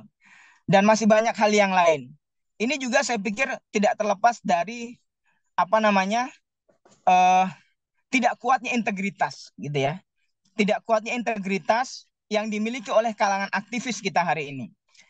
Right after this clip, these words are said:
Nah, ini juga menjadi satu challenge buat teman-teman B M U I. Saya sebagai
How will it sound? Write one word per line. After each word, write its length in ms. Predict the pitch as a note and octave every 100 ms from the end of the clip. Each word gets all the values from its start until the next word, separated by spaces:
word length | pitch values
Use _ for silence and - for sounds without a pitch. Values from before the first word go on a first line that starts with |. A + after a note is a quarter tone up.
| -
Nah, 160 | E3+
ini 80 | G#3
juga 240 | A#3 G#3 B3
menjadi 380 | A3+ G3+ F#3 F#3
satu 240 | G3 F#3
challenge 560 | - A3+ A3+ G3+ A3+ -
buat 240 | F3+ F#3+ F#3+
teman-teman 400 | G3+ G3 G3+ G3+
B 160 | F#3+
M 20 | F#3
U 100 | G#3+
I. 240 | F#3+ A2+ - _ _ _ _ _
Saya 560 | - E3+ G3+ C4+ C4 A#3+ _ _ _ _ -
sebagai 800 | - G3 F#3+ F#3 F#3+ F#3+ F#3 F3